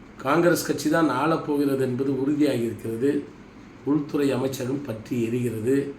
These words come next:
இதையெல்லாம் கட்டாயமாக சிந்தித்து கொ-, கொண்-, சிந்தித்து உங்களது வாக்கை யாருக்கு அளிக்க வேண்டும் என்பதை ஆழமாக யோசியுங்கள். யோசித்து வாக்களித்தீர்கள் என்றால் கட்டாயமாக புதுச்சேரியில் மாற்றம்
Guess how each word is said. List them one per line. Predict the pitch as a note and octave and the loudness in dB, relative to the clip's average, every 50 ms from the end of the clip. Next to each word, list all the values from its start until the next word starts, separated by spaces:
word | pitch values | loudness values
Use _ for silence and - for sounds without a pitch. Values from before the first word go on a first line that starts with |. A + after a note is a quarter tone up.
| - - - - - - - | -16 -20 -20 -20 -20 -12 -6
இதையெல்லாம் | A2+ A#2+ A#2+ A#2+ B2 B2 C3 C#3+ D3+ D3+ D3+ D3 - - - - - - | -4 -2 -2 0 0 0 0 0 2 2 2 0 -2 -6 -14 -18 -20 -12
கட்டாயமாக | - B2+ A#2 - - D3 D3 D3 C#3+ C#3 C#3+ C#3+ C#3 C#3 | -10 -8 -8 -4 -2 0 2 2 4 4 2 2 0 -2
சிந்தித்து | C3+ - - B2 B2 B2+ A#2+ - A2 | -2 -4 -4 -4 -4 -6 -6 -8 -12
கொ-, | G#2+ - A#2 A#2 A#2 A2+ G#2+ G#2 - | -12 -10 -8 -8 -8 -8 -8 -12 -10
கொண்-, | - A#2+ B2 C3 C#3 C3+ - | -6 -4 -2 -2 -4 -4 -8
சிந்தித்து | - - - C#3+ D3 D#3+ D#3+ E3+ D#3+ C#3 - - E3+ F3 F3+ F3+ - - - - - - - - - - - - | -12 -8 -2 0 0 0 2 0 -2 -2 4 6 8 8 8 8 2 -2 -10 -14 -18 -20 -20 -20 -20 -18 -8 -4
உங்களது | B2 C3 C3+ C3+ B2+ B2+ A#2+ | -2 0 0 0 0 0 0
வாக்கை | A#2+ C3 D#3 D3+ - - D3+ C3+ | 0 0 0 -2 0 0 0 0
யாருக்கு | B2 A#2 B2+ C#3+ D3 C#3+ C#3+ - C3 | 2 0 0 2 2 0 0 -2 -2
அளிக்க | A#2+ A2+ A2 A#2+ A2 | -4 -2 -4 -4 -4
வேண்டும் | A2 A2 G#2+ A#2 A2+ G#2+ G2+ A#2 | -4 -4 -4 -6 -6 -8 -8 -6
என்பதை | A#2 A#2 A2+ A#2 B2 C3 C#3+ - - - - - - - - - - - - | -4 -4 -2 -2 -4 -4 -4 -6 -10 -14 -18 -20 -20 -20 -20 -20 -18 -10 -2
ஆழமாக | B2 C#3 D3 C#3+ C#3 C#3 C3+ C3+ | 0 2 4 4 4 4 4 2
யோசியுங்கள். | B2+ A#2+ A#2+ B2 A#2+ - - A2 G#2+ G#2+ G#2+ A#2+ B2+ - - - - - - - - - - - - - - A2+ | 2 2 0 0 -2 -2 -4 -4 -4 -2 -2 -2 -4 -4 -6 -12 -16 -20 -20 -20 -20 -20 -20 -20 -20 -16 -8 0
யோசித்து | B2 D3+ E3+ F3 E3+ F#3 E3+ F3 - - F3 E3+ D3+ C3+ A#2+ A#2 | 4 4 6 6 6 4 2 2 4 6 6 6 6 4 0 -2
வாக்களித்தீர்கள் | B2 C3+ - - - B2+ A#2+ - - A#2+ A#2 A2+ A2+ A2 G#2+ | -4 -4 -4 -4 -6 -6 -6 -6 -4 -4 -4 -4 -4 -6 -6
என்றால் | G#2+ A2 C3 C3+ C3+ C3+ - | -6 -4 -4 -4 -4 -6 -8
கட்டாயமாக | - - A2+ - - D#3 D3+ C#3+ C3+ B2 A#2+ A#2 A#2 B2 B2+ - - - - - - - - - - | -12 -12 -12 -4 -2 0 2 2 2 2 0 0 0 -2 -2 -4 -6 -12 -16 -20 -20 -20 -20 -12 -4
புதுச்சேரியில் | B2+ C3+ C#3+ C#3 - - C3+ B2 B2+ B2 A#2+ A2+ | 0 0 0 0 2 0 0 2 2 -2 -2 -2
மாற்றம் | A#2 A#2 B2 C3+ C3+ B2+ - C#3+ C3+ C#3 | -2 -2 -2 -4 -6 -6 -4 -2 0 0